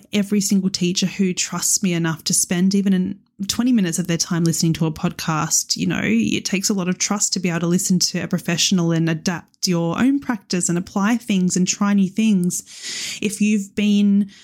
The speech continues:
a part of the Unteachables Academy in any way, if you've joined a masterclass or if you've done the full course, thank you so much for trusting me to be a part of your teaching journey. And you've invested in that. You've paid for my time and, and my knowledge, and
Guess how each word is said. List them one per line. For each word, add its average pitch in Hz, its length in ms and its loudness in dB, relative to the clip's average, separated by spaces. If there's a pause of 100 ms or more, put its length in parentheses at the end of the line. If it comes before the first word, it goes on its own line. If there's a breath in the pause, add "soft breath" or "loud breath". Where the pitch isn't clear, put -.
(120)
a 196 80 -4
part 208 220 -2
of 214 80 0
the 214 80 -2
Unteachables 196 540 -2
Academy 202 500 0
in 180 100 0
any 190 300 2
way, 190 280 0
if 202 140 -2
you've 190 120 0
joined 185 260 2
a 175 40 0
masterclass 175 920 0
or 175 360 0
if - 320 -2
you've 170 260 -2
done 170 240 0
the 175 100 2
full 175 240 -2
course, 185 460 -2
thank 185 320 0
you 190 80 2
so 185 260 -2
much 175 260 -2
for 190 100 -2
trusting 190 480 0
me 190 180 4
to 196 140 -2
be 185 140 -2
a 180 60 0
part 190 280 -2
of 202 60 0
your 185 100 0
teaching 202 400 0
journey. 190 500 2 (800 loud breath)
And 233 140 4
you've 220 120 0
invested 208 800 0
in 180 260 4
that. 165 140 0
You've 196 180 -2
paid 220 380 -2
for 254 100 0
my 185 180 4
time 170 420 0
and, 170 220 0
and 170 320 0
my 175 140 2
knowledge, 185 540 0
and 180 260 2